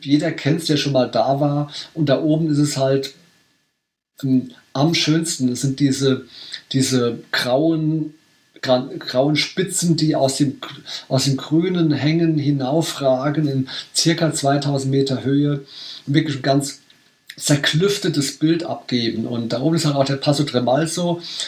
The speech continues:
auf circa neunzehnhundert, am Pass oben dieser Tunnel. Und wenn man durch den Tunnel durchkommt, kommt man auf diese alte,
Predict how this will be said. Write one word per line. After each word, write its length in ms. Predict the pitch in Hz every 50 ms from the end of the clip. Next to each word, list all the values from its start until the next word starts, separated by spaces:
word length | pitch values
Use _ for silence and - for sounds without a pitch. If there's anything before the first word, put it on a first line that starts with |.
| - -
auf 180 | - 147 143 139
circa 320 | - - 160 151 156 147
neunzehnhundert, 1040 | 143 143 143 147 151 147 147 147 139 127 131 151 156 147 151 147 147 147 - - - -
am 180 | 135 135 131
Pass 280 | 135 - 170 175 - 160
oben 240 | - 165 160 156 156
dieser 280 | 147 127 131 120 -
Tunnel. 520 | - - 190 202 208 220 226 240 233 233 - - - - - - - - - - - _
Und 80 | - 139
wenn 80 | 143
man 80 | 147 147
durch 140 | 147 143 -
den 100 | 147 135
Tunnel 280 | - 151 160 165 160
durchkommt, 760 | 147 147 151 170 180 175 - - 170 165 160 165 165 170 - - - - - - - - _ -
kommt 220 | - 151 156 156
man 100 | 160 147
auf 120 | 147 143
diese 340 | - 156 147 - 147 131 -
alte, 840 | 127 131 143 160 170 165 - - 175 175 165 160 160 156 143 - -